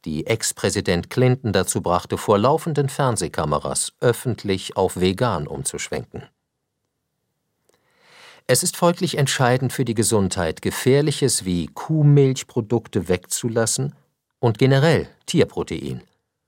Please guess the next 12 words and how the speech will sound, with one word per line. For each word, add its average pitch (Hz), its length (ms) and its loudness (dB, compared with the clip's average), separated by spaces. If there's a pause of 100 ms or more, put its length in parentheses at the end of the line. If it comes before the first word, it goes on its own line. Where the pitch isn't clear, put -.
(640)
Pflanzlich 151 560 0
Vollwertiges, 95 1000 0 (160)
also 78 400 -2
Früchte - 520 -2
und 98 160 -4
Gemüse, 113 540 0 (440)
dürfen 135 360 2
wir 160 140 2
in 139 100 2
Zukunft 123 640 -2
Superfoods - 760 -4
nennen. 69 320 -4